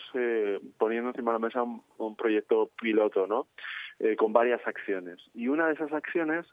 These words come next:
es precisamente este centro demostrador de hogar digital. ¿Qué significa centro demostrador de hogar digital? Para que todos lo entendamos. La Diputación de Valladolid quiere, en uno de nuestros municipios,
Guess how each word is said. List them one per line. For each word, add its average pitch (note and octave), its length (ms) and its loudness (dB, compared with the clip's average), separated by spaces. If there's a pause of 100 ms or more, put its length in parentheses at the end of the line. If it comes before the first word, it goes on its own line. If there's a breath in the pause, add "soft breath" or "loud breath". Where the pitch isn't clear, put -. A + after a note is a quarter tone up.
es C3+ 120 -2
precisamente D#3 920 0 (480 loud breath)
este C#3+ 600 2 (120)
centro C#3+ 400 0
demostrador B2 800 0 (200)
de A#2 460 -2
hogar A2+ 360 4
digital. G#2 440 -4 (220)
¿Qué C#3+ 120 0
significa C#3 680 2 (580 loud breath)
centro C3+ 420 2
demostrador C3 680 0
de B2+ 80 2
hogar B2+ 260 0
digital? B2+ 460 0
Para A2+ 180 0
que A#2 80 -4
todos A#2+ 240 0
lo B2 120 0
entendamos. B2 540 -2 (460 loud breath)
La A2 120 0
Diputación A2+ 520 -2
de C#3+ 80 2
Valladolid C#3+ 320 2 (100)
quiere, C3 360 0 (260)
en A#2 140 -4
uno B2+ 240 0
de B2 100 4
nuestros A2+ 600 0
municipios, A#2 760 -2